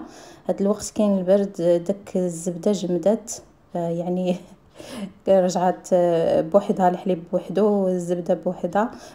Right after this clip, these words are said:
ماشي مشكل، في ال-، في الفران كلشي راه كيدوب. خديت واحد البيضه، خفقتها مزيان، وغادي ن-، نديرها من الفوق. من بعد ما درت ديك الصلصه كلها فرغتها فوق البوريك،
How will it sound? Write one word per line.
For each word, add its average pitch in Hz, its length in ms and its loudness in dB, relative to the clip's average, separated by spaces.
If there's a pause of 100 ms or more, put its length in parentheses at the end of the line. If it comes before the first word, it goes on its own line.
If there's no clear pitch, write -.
ماشي 208 280 2
مشكل، 240 420 4
في 180 220 -8
ال-، 185 160 -2
في - 120 -4
الفران 202 420 0
كلشي 214 300 0
راه 196 120 2
كيدوب. 185 520 -2 (760)
خديت 247 280 2
واحد 240 220 0
البيضه، 180 460 2 (220)
خفقتها - 640 -2
مزيان، 190 500 2
وغادي 180 460 0 (100)
ن-، 170 600 -2
نديرها 202 320 0
من 196 80 0
الفوق. - 440 -8
من 175 120 -2
بعد 202 240 2
ما 196 120 2
درت 170 400 -6
ديك 165 340 -4
الصلصه 165 560 0
كلها 185 400 0
فرغتها 165 520 -4
فوق 165 280 -8
البوريك، 170 560 0